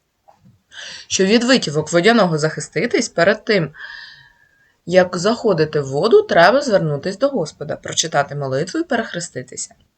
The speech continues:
Зустрітися з водяним дуже погана прикмета, яка обіцяє швидку смерть.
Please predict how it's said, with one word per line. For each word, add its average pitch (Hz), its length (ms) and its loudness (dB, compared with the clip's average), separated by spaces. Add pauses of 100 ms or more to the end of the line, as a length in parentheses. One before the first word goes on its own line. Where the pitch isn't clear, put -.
(540)
Зустрітися 180 680 0
з 143 80 -6
водяним 147 460 0
дуже 262 200 0
погана 180 420 0
прикмета, 185 520 -4
яка 135 340 -4
обіцяє 131 480 -4
швидку - 360 -6
смерть. - 480 -6